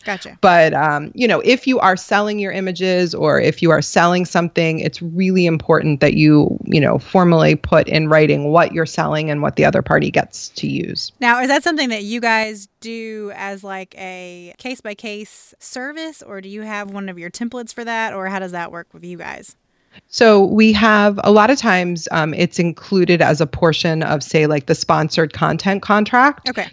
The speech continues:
Speaker 2: There is an ownership of services portion, and we give a lot of different options.
Speaker 1: Okay.
Speaker 2: For more complicated cases where somebody is, say, you know, letting somebody use, like, a course or
Speaker 1: Mm.
Speaker 2: That you would wanna talk to a lawyer to make sure that you have a,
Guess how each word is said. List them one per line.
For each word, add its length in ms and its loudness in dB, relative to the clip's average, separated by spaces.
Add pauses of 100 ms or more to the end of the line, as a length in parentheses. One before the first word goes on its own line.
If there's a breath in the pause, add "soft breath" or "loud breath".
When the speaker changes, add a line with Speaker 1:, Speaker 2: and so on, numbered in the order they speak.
Speaker 2:
There 140 8
is 340 4
an 120 2
ownership 580 0
of 140 0
services 540 0
portion, 400 2
and 100 4
we 140 0
give 180 2
a 60 2
lot 180 4
of 80 0
different 320 -2
options. 720 2
Speaker 1:
Okay. 240 -8
Speaker 2:
For 180 4
more 240 6
complicated 840 2
cases 520 -2
where 140 0
somebody 440 0
is, 180 2
say, 340 0
you 320 0
know, 400 0 (380 loud breath)
letting 400 4
somebody 320 -2
use, 260 -4
like, 160 -6
a 60 -10
course 720 -2
or 580 4
Speaker 1:
Mm. 40 -6 (520)
Speaker 2:
That 480 2 (120)
you 140 -4
would 120 -4
wanna 220 -4
talk 240 -4
to 120 -10
a 40 -6
lawyer 300 -6
to 80 -6
make 160 -4
sure 200 -2
that 100 2
you 120 2
have 300 2
a, 260 2